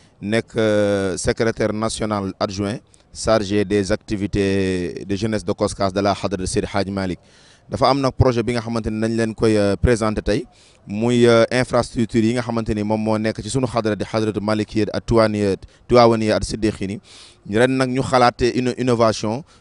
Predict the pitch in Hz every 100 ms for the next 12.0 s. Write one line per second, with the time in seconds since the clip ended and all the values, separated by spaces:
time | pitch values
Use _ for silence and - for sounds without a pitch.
0 | _ 107 123 120 127 117 113 127 117 110
1 | 98 117 - 120 107 - 95 80 - _
2 | _ - 107 120 127 127 123 127 - 123
3 | 123 120 - 117 - 120 113 110 107 -
4 | 120 117 110 104 135 - _ - 101 113
5 | - 120 - 135 127 123 123 123 120 113
6 | 113 113 110 107 104 117 113 120 - 110
7 | 110 113 - - _ - 123 123 117 -
8 | 123 117 131 131 139 135 127 - 135 131
9 | - _ - 120 131 131 123 117 104 139
10 | - 120 - _ _ _ _ _ _ _
11 | _ 87 120 117 127 127 117 113 92 -